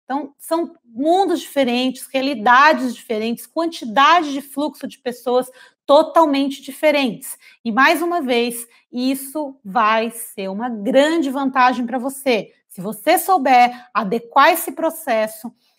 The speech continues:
fazer esse processo certinho, cuidar da questão do, dos desperdícios, cuidar da questão do consumo ideal, da, do consumo,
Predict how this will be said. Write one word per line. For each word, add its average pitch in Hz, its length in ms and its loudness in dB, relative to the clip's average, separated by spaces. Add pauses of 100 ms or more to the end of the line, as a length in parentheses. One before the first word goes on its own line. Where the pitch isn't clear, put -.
fazer 226 300 0
esse 339 180 -2
processo 302 560 0
certinho, 226 640 -4 (260)
cuidar 285 500 4
da 330 100 2
questão 269 480 -4
do, 233 180 -6
dos 190 260 -8
desperdícios, 208 1080 -8 (220)
cuidar 254 260 2
da 339 100 4
questão 302 380 0
do 269 80 0
consumo 269 460 -2
ideal, 269 580 4
da, 226 140 0
do 220 260 -10
consumo, 240 400 -8